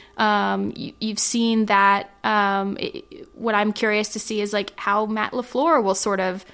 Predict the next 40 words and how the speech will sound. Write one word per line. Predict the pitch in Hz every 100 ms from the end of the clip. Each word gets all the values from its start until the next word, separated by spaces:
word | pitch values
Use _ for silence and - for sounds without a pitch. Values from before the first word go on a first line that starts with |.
| _ -
reemerge, | 240 233 202 196 196 185 190 190 -
um, | 208 196 185 185 185
and, | 196 -
and | 202
what | 202
his | 202 196
identity | 196 196 190 190 190 190
will | 185
now | 185 185
be | 196 196
now | 196
that | 196 -
he | - 208 220 - - -
maybe | 226 226
doesn't | 247 302 254
have | 220 185
the | 180
continuity | 208 196 202 196 185 185
that | 190
he's | - 202
been | 233 302
used | 285 - -
to | - - -
in | 214
terms | - 196
of | 202
the | 202
quarterback. | - 277 226 - - - - - - -
Um, | 220 220 214 208 208 -
that, | 269 302
that's | 320 339
something | - 381 311
that, | 262 - - -
that | 233 - -
I'm | 220 208
fast-, | 226 214 -
I'm | 214
very | 220 220
interested | 220 220 - 220
in, | - 208 196